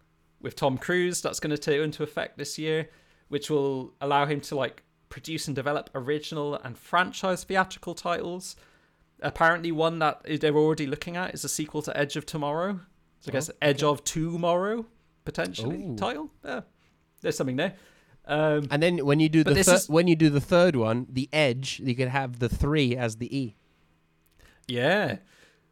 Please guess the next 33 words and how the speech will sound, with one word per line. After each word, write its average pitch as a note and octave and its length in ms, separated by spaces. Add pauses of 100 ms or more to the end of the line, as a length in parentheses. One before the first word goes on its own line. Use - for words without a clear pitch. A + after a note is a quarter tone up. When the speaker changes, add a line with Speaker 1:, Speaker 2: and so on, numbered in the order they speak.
(100)
Speaker 1:
But D#3 100
this F#3 140
is A3+ 160
really A3 240
interesting G3 440
to - 120
me, G2+ 240
'cause B2+ 200 (120)
not D3 340
long A3 200
before G3 340
this, C3+ 320
there D3 140
was D3+ 180
a, D3 80 (200)
there C#3+ 100
was D3+ 120
a D#3 40
rumor F3+ 320
going G#2+ 280
around G#2+ 440 (500)
that A#2+ 300
Warner E3+ 280
Bros. B2+ 300
and A#2 100
Paramount C3 540
were A2+ 80
looking B2+ 260
at A2+ 120
some C3+ 200
kind D3 240
of C#3 80
merger. D#3 500